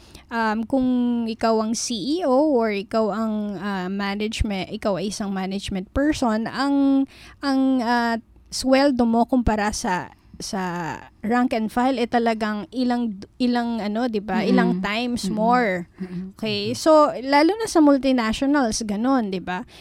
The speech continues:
Speaker 1: Pero dito sa inyo, parang lumalabas na yung sweldo ng middle managers, eh, hindi nyo masyadong itinataas. And then, yung sweldo ng, ng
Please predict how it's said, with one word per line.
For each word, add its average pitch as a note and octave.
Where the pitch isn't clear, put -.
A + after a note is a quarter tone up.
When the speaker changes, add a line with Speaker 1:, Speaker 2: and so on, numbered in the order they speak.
Speaker 1:
Pero G#4+
dito G4+
sa -
inyo, C#4+
parang E4+
lumalabas C4+
na D4
yung D4
sweldo F4
ng E4
middle C4+
managers, G#3
eh, D4+
hindi D4+
nyo F4+
masyadong B3
itinataas. G3+
And C#4+
then, D#4
yung D#4
sweldo D4+
ng, C4+
ng B3+